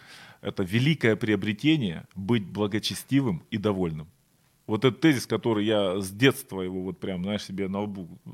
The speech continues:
изнутри написал и подсматривал постоянно. А, вот как раз научиться, это огромное приобретение, это достижение, да, быть благочестивым и довольным.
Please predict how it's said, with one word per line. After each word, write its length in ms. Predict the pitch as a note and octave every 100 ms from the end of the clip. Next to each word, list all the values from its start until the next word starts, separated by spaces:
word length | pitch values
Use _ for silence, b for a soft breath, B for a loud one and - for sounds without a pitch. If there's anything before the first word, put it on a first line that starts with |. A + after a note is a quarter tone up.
| -
изнутри 680 | C2 G2+ G2 G#2 G#2 F2 E2+ -
написал 480 | F#2 F2+ G2 C3 B2+
и 80 | G2
подсматривал 560 | G2 - F#2+ E2 F2 -
постоянно. 440 | - F#2+ F2 - B B B B B
А, 300 | - F2+ F2+
вот 220 | G2+ A2+ -
как 160 | A2+
раз 220 | C3+ B2
научиться, 520 | A#2+ B2+ B2+ E3 D3+ A2
это 160 | A2+
огромное 480 | A2+ C#3+ D#3+ B2 G2+
приобретение, 720 | - F#3+ G3 F#3 D3 D#3+ G3
это 180 | - F#2 G#2+
достижение, 800 | G2+ - A#2 - B2+ C#3+ F#2 E2
да, 260 | F#2+ A2 - _ - -
быть 320 | F2+ A#2 F#2
благочестивым 920 | F#2 G2 G#2 G#2 - C3+ E3 B2 D#2 _ _ _ _
и 120 | -
довольным. 580 | A2 A2+ F#2+ E2 D#2 -